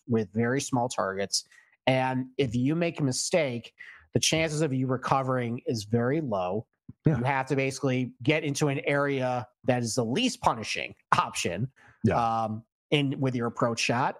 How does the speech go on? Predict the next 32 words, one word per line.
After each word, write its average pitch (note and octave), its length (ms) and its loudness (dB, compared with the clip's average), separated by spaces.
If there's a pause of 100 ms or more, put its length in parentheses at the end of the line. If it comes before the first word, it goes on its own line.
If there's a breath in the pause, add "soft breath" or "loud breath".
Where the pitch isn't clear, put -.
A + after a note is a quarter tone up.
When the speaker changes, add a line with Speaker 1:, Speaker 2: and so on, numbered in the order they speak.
Speaker 1:
And C#3+ 360 2
if C3+ 140 -4
you E3+ 180 0
miss G#3 400 0 (300)
in D3+ 80 6
the D#3 80 2
wrong E3 400 0
place A3+ 420 0
around F#3 240 2
the D#3+ 80 -2
green, D#3 480 0 (1160 soft breath)
there's D#3 280 2
very F3 280 0
little E3+ 260 0
Speaker 2:
You're A#3+ 120 0
fucked. D#3+ 120 -2
Speaker 1:
room E3 200 -4 (420)
to, D#3 220 0
to C#3+ 80 0
basically D#3 280 0
get D3+ 140 0
up D3+ 100 -2
and D#3+ 100 -2
down. B2 340 -2 (400)
Yeah, G#3+ 260 2
you, D#3 140 -2
you're E3+ 200 0
basically G3+ 360 0
screwed A3+ 320 0
at G3+ 120 0
that A2 200 -2
point. D#2+ 280 -4